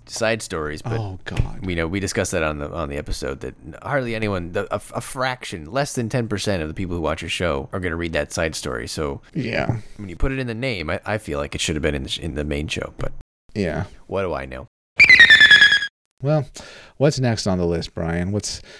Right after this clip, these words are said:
Speaker 2: what's in that mailbag that's the size of a colony? Just fish it out. Fish out. Pa-, oh, oh, you got a good one there, I bet.
Speaker 1: Yeah. All right, Isaac, we're moving to War in the Pocket. War in the Pocket
Speaker 2: Ooh.
Speaker 1: review. This one had me shaken, Isaac.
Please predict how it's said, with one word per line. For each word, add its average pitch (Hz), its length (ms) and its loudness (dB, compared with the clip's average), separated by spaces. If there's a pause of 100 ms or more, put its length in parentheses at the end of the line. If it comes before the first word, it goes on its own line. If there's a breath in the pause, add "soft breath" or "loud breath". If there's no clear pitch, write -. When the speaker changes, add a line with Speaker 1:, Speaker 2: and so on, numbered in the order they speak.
(120)
Speaker 2:
what's 156 240 2
in 175 260 0
that 160 180 4
mailbag 110 840 -2
that's - 160 0
the 104 60 -2
size 95 280 2
of 98 80 -4
a 107 60 -2
colony? 80 560 0
Just - 320 -4
fish - 400 -2
it 151 60 2
out. 92 220 0
Fish - 360 0
out. 180 180 2
Pa-, 139 160 0
oh, 107 300 0
oh, 117 220 4
you 107 120 0
got 104 140 4
a 107 40 2
good 123 200 2
one 110 120 -2
there, 104 180 0
I 101 40 0
bet. 98 320 -2 (600)
Speaker 1:
Yeah. 80 200 -2 (120)
All 135 80 4
right, 120 100 4
Isaac, 120 240 0
we're 113 80 -4
moving 139 320 0
to 113 720 -2
War 113 280 0
in 120 100 -6
the 113 60 -6
Pocket. - 440 -2 (200)
War 90 160 -2
in 92 80 -2
the 101 60 -2
Pocket 101 300 0
Speaker 2:
Ooh. - 40 -6
Speaker 1:
review. - 320 -6 (460)
This 139 220 -2
one 185 400 0 (160)
had 110 260 0
me 90 400 -2 (120)
shaken, 62 420 -4
Isaac. 65 440 -6